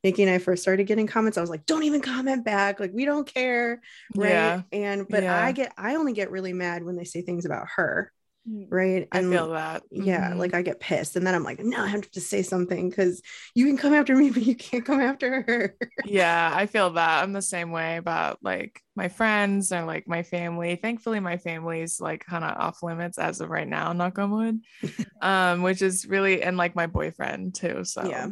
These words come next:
Speaker 2: that's, those
Speaker 1: Yeah.
Speaker 2: are, like, the only, but I mean, other than that, I'm like, "You guys can say whatever you want to me.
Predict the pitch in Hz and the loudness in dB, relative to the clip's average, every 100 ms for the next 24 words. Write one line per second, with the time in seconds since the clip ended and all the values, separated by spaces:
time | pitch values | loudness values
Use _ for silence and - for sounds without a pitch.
0 | - 185 - - - 202 190 180 170 170 | -8 -10 -8 -12 -4 -2 0 0 0 -4
1 | 165 170 170 175 170 175 170 175 _ _ | -6 -4 -2 -2 -4 -4 -4 -6 _ _
2 | - - - - - 233 240 233 233 226 | -20 -20 -20 -10 0 2 4 4 4 4
3 | - 240 240 214 196 202 185 - - 175 | 2 0 0 0 0 0 -2 -6 -6 -6
4 | 175 170 170 185 180 202 226 - 196 196 | -4 -6 -6 -8 -6 -2 -2 -2 -4 0
5 | 185 185 170 170 151 - 156 147 165 | 0 0 0 -2 -4 -8 -8 -8 -12